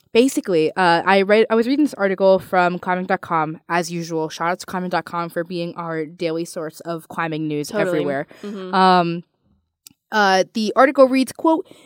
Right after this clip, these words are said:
Speaker 1: "Gym and Audible A manufacturer to pay six million dollars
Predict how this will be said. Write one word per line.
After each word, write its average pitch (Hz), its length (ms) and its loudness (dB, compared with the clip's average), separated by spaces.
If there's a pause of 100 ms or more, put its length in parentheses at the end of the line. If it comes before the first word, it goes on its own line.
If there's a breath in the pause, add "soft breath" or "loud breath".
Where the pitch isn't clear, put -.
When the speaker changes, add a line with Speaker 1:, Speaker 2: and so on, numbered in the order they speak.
(140 soft breath)
Speaker 1:
"Gym 294 280 4
and 294 160 2
Audible 226 400 6
A 220 80 6
manufacturer 202 720 2
to 190 80 0
pay 190 240 -4
six - 400 -4
million 294 640 10
dollars 214 640 2